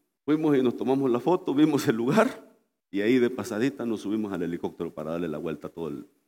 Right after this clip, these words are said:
eh, para disfrutar el viaje un poquito más. No me quedé con las ganas ahora. Otras veces me había quedado con las ganas de subirme al helicóptero en otros lugares. Aquí, ahí lo hicimos. Tiempo hermoso que tuvimos.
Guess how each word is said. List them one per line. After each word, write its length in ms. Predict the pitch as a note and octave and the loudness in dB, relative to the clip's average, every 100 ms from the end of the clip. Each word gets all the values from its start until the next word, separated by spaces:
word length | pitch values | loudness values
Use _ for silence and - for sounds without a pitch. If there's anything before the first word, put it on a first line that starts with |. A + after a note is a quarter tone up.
| _ | _
eh, 120 | - - | -16 -10
para 280 | C#2 E2 | -8 -6
disfrutar 420 | F2+ - D#2 E2 D#2 | -8 -10 -10 -10 -8
el 100 | D#2 | -8
viaje 200 | D2+ D2+ | -10 -12
un 80 | |
poquito 320 | D2+ D#2 D2+ D#2 | -14 -16 -16 -16
más. 280 | D2 - _ | -18 -20 _
No 120 | D3 | -6
me 140 | A#2+ | -4
quedé 240 | F2+ F#2 F#2 | -2 -4 -4
con 100 | F2+ | -6
las 160 | D#2+ | -8
ganas 300 | E2+ C#2 C#2+ | -10 -12 -12
ahora. 340 | C#2+ A#1 - _ _ | -16 -16 -20 _ _
Otras 340 | B2+ A2 G#2+ | -10 -4 -2
veces 220 | A#2 A2+ A2 | 0 -2 -4
me 80 | |
había 180 | G2+ G2+ | -4 -4
quedado 260 | F#2+ G2 F#2 | -2 -2 -4
con 120 | F#2 | -4
las 160 | F2 F#2 | -4 -4
ganas 200 | G2+ E2+ | -4 -6
de 60 | |
subirme 300 | E2 F2+ F2+ | -6 -4 -4
al 80 | E2+ | -4
helicóptero 500 | D#2+ E2 F#2+ - G2+ _ _ _ - - | -6 -8 -10 -10 -14 _ _ _ -20 -10
en 140 | F#2+ | -8
otros 180 | G2 F2+ | -6 -6
lugares. 380 | F2+ G#2 B2 B2 | -6 -4 -6 -8
Aquí, 400 | F2+ - A2+ - | -10 -6 -6 -4
ahí 200 | F2 G#2 | -6 -4
lo 80 | G#2 | -4
hicimos. 500 | F2+ D#2+ B1 - - _ _ _ _ - | -6 -6 -8 -18 -20 _ _ _ _ -10
Tiempo 340 | A2 F#2+ E2 | -8 -8 -8
hermoso 400 | G#2 G#2 G2+ - | -6 -6 -6 -8
que 120 | D#2 | -16
tuvimos. 560 | - D#2+ C2+ - - | -12 -10 -12 -14 -20